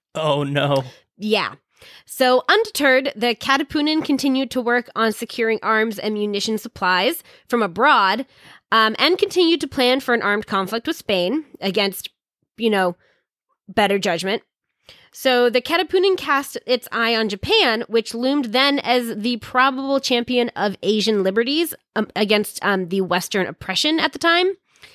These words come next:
Speaker 2: So in May eighteen ninety-six, after Valenzuela's visit to Rizal, a delegation of Katipunan members headed by Jacinto and Bonifacio confirmed,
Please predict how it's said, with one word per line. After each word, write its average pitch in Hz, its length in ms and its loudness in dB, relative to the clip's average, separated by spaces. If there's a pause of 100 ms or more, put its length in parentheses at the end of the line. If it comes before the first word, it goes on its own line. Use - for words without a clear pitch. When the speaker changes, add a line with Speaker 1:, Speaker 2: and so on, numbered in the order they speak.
(440)
Speaker 2:
So 247 280 2
in 247 260 2
May 285 400 4
eighteen 254 340 -2
ninety-six, 226 600 -2
after 240 320 0
Valenzuela's 226 640 0
visit 202 300 -2
to 202 140 -6
Rizal, 214 560 2
a 208 220 2
delegation 254 600 0
of 214 300 -2
Katipunan 254 580 -2
members 214 460 -2 (280)
headed 277 320 0
by 247 360 2 (200)
Jacinto 254 720 0
and 208 280 -2
Bonifacio 240 640 0 (420)
confirmed, 330 800 0